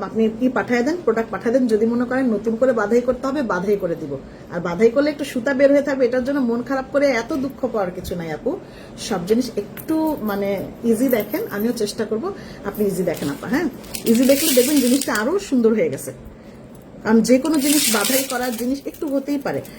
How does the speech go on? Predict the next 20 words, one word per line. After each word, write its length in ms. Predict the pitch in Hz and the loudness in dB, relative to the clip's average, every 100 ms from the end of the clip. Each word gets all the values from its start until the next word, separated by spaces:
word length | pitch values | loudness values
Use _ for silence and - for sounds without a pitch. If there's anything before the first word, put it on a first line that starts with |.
| - | -10
আমি 160 | - 262 | 2 4
যদি 160 | 277 277 | 6 4
এখন 220 | 262 285 | 4 4
ইম্পোর্টেড 480 | 277 269 269 269 269 | 6 6 4 4 2
একটা 160 | 269 | 0
বাঁধি 280 | 226 202 233 | 0 0 2
আপনাকে 260 | 233 233 226 | 0 -2 -4
দেখাই, 180 | 180 | -4
এটা 120 | 175 185 | -6 -8
টান 120 | 185 190 | -8 -6
দাও 100 | 208 | -8
তো। 60 | 277 - - - - - - - - - - - - - - - - 202 - | -8 -10 -10 -10 -14 -14 -12 -10 -8 -8 -8 -10 -14 -8 -4 -2 -2 -6 -6
এ, 100 | 220 | -4
আমি 140 | 214 262 | 0 0
যদি 160 | 277 | 2
একটা 200 | 294 294 294 | 0 0 0
ইম্পো-, 260 | 294 302 277 | 0 0 0
এটা 140 | 262 | 0
কিন্তু 180 | 349 381 | 2 2
ইম্পোর্টেড, 500 | 285 254 214 180 139 | 2 4 4 4 0